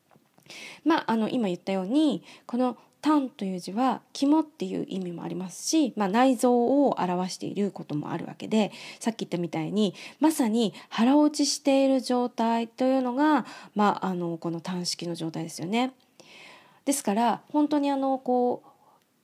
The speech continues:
えー、どういう状態なのかっていうのを、この漢字を見ただけでもすごくよくわかるっていうところが、やっぱ中国古典のこの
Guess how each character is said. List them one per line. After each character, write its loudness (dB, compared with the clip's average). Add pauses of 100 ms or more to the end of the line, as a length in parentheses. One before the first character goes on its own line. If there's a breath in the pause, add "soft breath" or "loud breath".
(300)
え -4
ー、 -8
ど 6
う 8
い 6
う 0
状 -2
態 0
な -6
の -6
か 0
っ -2
て -6
い -2
う -4
の -8
を、 -14
こ -6
の -4
漢 4
字 4
を 4
見 2
た 2
だ -2
け -4
で -4
も 2
す -8
ご 2
く 0
よ -2
く -8
わ -6
か -6
る -4
っ -10
て -8
い -2
う -6
と -16
こ -6
ろ -4
が、 2
や 4 (220 loud breath)
っ -20
ぱ 2
中 -2
国 -8
古 -4
典 -6
の -4
こ -8
の -6